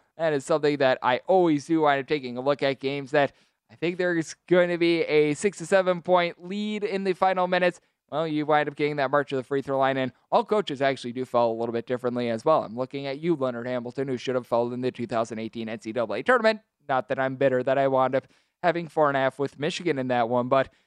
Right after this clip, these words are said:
here we are, Greg Peterson Experience. It is myself, Greg Peterson, and we've got some college basketball to look forward to for tomorrow. Doing this while we actually have college basketball on, which really warms my soul, but got a big one that's gonna be going down out there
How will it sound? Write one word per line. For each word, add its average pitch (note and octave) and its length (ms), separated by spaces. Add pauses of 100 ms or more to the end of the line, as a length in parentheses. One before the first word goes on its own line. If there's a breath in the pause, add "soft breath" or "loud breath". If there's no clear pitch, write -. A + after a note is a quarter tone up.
(140)
here A#3 140
we A#3 160
are, G#3 160
Greg F#3 260
Peterson G#3 380
Experience. G3 480
It F3+ 80
is F#3 140
myself, F3 460
Greg D#3+ 240
Peterson, E3 500
and C#3+ 180 (240)
we've F3 160
got G3 200
some E3+ 120
college E3+ 320
basketball E3 720 (180)
to F3 80
look F#3 240
forward F#3+ 380
to G3+ 160
for G3+ 240
tomorrow. D#3 880 (300)
Doing A3+ 180
this A3+ 180
while A3 160
we G#3+ 120
actually G#3 260
have A#3+ 160
college D3 240
basketball C3 500
on, B2+ 240
which C#3+ 280 (160)
really C#3 240
warms C#3 360
my A#2+ 220
soul, D3+ 320
but C3+ 220 (880)
got D#3 160
a D#3 40
big D#3 160
one D#3 160
that's D3+ 220
gonna D#3+ 180
be D3+ 100
going D3+ 280
down D3+ 220 (340)
out D#3 200
there D#3 200